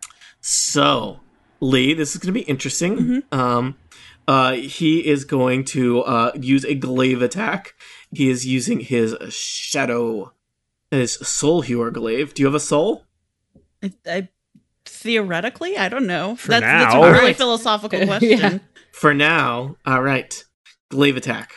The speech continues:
Speaker 1: <sighs> That could have been better. Uh, sixteen to hit. Nope, sorry. Fifteen to hit.
Speaker 2: Nope.
Speaker 1: All right, he slices through the air near you. Uh, you dodge out of the way. Uh,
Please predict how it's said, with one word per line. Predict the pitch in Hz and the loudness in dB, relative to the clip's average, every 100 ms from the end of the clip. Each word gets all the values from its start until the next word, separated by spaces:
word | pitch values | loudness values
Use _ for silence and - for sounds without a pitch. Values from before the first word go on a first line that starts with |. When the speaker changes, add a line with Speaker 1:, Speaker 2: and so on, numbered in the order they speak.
| - - | -12 -8
Speaker 1:
<sighs> | - - - - - - _ _ _ - - _ _ _ - - - - - 123 | -8 -6 -8 -10 -12 -16 _ _ _ -20 -20 _ _ _ -14 -12 -12 -14 -14 -10
That | 123 | -8
could | 127 | -6
have | 113 | -8
been | 104 | -8
better. | 117 104 - - - - | -6 -6 -8 -14 -20 0
Uh, | 143 139 139 135 139 139 139 147 | 2 4 4 2 2 2 2 0
sixteen | - - - 220 214 - - 175 156 139 | -6 -6 -4 -4 -4 -4 0 2 2 0
to | 117 | -4
hit. | 92 107 | -6 -2
Nope, | 147 147 | 0 0
sorry. | - 123 113 110 _ _ - | 0 0 0 -4 _ _ -12
Fifteen | - - 95 | -12 -10 -12
to | 95 | -12
hit. | 92 - | -14 -10
Speaker 2:
Nope. | 190 185 - _ _ _ _ _ _ _ _ - _ _ - | -4 -4 -6 _ _ _ _ _ _ _ _ -20 _ _ 0
Speaker 1:
All | 123 127 | 2 2
right, | 131 123 | 0 0
he | 143 | -4
slices | 139 - 165 170 175 175 151 | -4 -4 2 2 2 -2 -2
through | 165 | 0
the | 156 156 | 2 2
air | 151 151 | 0 0
near | 156 156 | 0 0
you. | 151 156 147 - - - | 2 0 -2 -10 -10 0
Uh, | 131 120 127 135 | 2 2 0 0
you | 139 139 | 2 2
dodge | 135 127 160 151 151 151 160 | 0 0 2 4 2 -2 -4
out | 143 147 143 | -4 0 -2
of | 131 | 0
the | 131 | -2
way. | 127 139 139 143 143 143 - - - | 2 2 4 4 2 0 -8 -20 0
Uh, | 139 | 2